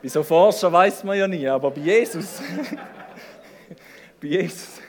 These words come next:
darf man sicher sein. Aber es ist die Hoffnung, die sie gehabt haben, und gewusst,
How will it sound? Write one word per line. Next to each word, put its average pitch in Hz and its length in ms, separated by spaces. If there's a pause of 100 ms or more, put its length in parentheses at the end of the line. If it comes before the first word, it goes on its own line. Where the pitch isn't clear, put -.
(340)
darf 156 240
man 156 100
sicher 185 320
sein. 165 180
Aber 147 160
es 175 100
ist - 180
die 165 100
Hoffnung, 196 520
die 175 140
sie 170 180
gehabt 156 320
haben, 147 80
und 135 120
gewusst, 170 260